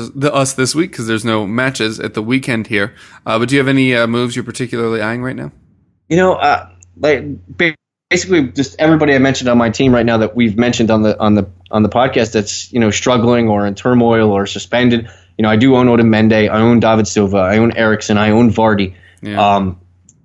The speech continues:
Speaker 2: there's, there's some guys that I, there's some match, matchups this week, you know, fixtures that I li-, that I like, and I think that, you know, I can monopolize and, and take advantage of. You know, I like Burnley's fixture. It brings up a point. It brings up a good point. Is now the time to go,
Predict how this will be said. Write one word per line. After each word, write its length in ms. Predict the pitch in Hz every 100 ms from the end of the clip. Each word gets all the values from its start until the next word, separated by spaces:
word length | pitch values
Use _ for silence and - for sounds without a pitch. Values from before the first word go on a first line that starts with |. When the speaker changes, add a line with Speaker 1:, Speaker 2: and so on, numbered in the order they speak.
| _ -
Speaker 2:
there's, 240 | 120 117
there's 200 | 123 117
some 140 | 131 120
guys 300 | 131 147 139
that 160 | 135
I, 220 | 127 117 - -
there's 220 | 117 120
some 120 | 127 123
match, 240 | 131 143 -
matchups 340 | 123 131 139 123
this 180 | 123
week, 320 | 135 131 - _ _
you 80 | -
know, 80 | 110
fixtures 380 | - 127 127 113
that 100 | 117
I 80 | 110
li-, 280 | 113 113
that 160 | 110 113
I 60 | 113
like, 280 | 120 135
and 80 | 104
I 40 | 101
think 220 | 113 113
that, 220 | 113 71
you 60 | 110
know, 80 | 104
I 120 | 107
can 160 | 110 110
monopolize 560 | 110 120 120 113 110
and, 120 | 107 -
and 240 | 110 101
take 180 | 117 107
advantage 340 | 110 123 110
of. 140 | 104 98
You 60 |
know, 80 | 95
I 60 | 104
like 200 | 110 117
Burnley's 360 | 117 120 117 113
fixture. 380 | 117 - 104 95 - - _
It 140 | -
brings 180 | 113 120
up 80 | 110
a 60 | 113
point. 280 | 135 131
It 80 | -
brings 180 | 127 120
up 80 | 117
a 40 |
good 180 | 113 104
point. 240 | 143 120
Is 120 | 73 101
now 180 | 110
the 80 | 117
time 240 | 113 117 110
to 60 |
go, 320 | 110 117 117